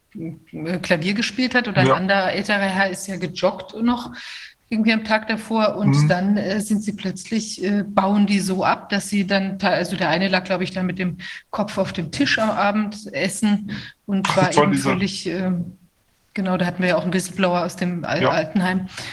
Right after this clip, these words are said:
Speaker 1: Und das waren ja schon extreme, also teilweise fulminante Verläufe und bei anderen zog es sich ein bisschen hin, aber es war ein ganz starkes Abbauen innerhalb von kürzester Zeit, ja.
Speaker 2: Ja,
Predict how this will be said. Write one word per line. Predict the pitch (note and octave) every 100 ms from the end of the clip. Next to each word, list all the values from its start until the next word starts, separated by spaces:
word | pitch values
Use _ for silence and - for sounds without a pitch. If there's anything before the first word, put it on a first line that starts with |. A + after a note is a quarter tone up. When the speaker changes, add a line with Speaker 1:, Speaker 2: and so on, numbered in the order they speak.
| -
Speaker 1:
Und | F3+
das | F3+ -
waren | F3 E3+
ja |
schon | F3 F3 F3
extreme, | D3 E3+ - - F3+ G#3
also | F3 D3
teilweise | - F3+ G3 G3 F3+
fulminante | - F#3 F3+ E3 F#3
Verläufe | - D#3+ D#3+ G#3 -
und | A3+ G#3
bei | F#3+
anderen | C#3 F#3 F#3+
zog | F#3+ F#3
es | G3
sich | G3 F#3+
ein |
bisschen | F3+ - E3+
hin, | D#3+ D#4
aber | C4+
es | F3+ -
war | F3+
ein | F3
ganz | G3+ C4
starkes | - F#3 G#3 A3+
Abbauen | - - F#3 E3+ E3
innerhalb | F3+ F3+ F3+
von | F3+
kürzester | F#3 F#3 - G#3+
Zeit, | G#3+ A#3+ A3 -
ja. | - F3+ - -
Speaker 2:
Ja, | E3